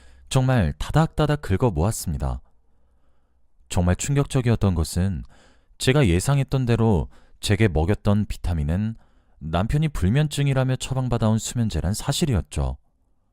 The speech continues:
얼추 세 시간 정도가 지나자 대부분의 증거를 확보할 수 있었습니다. 저는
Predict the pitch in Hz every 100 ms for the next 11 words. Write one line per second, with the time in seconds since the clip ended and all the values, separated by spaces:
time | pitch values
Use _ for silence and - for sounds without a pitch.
0 | _ _ _ _ _ _ _ - 80 -
1 | 95 - 131 135 131 117 113 101 95 -
2 | 78 71 95 90 64 - _ - - 120
3 | - 143 151 147 - 113 113 113 123 151
4 | 165 131 - 76 107 - 78 69 71 64
5 | - _ _ _ _ _ _ _ _ -
6 | - - - 131 135 117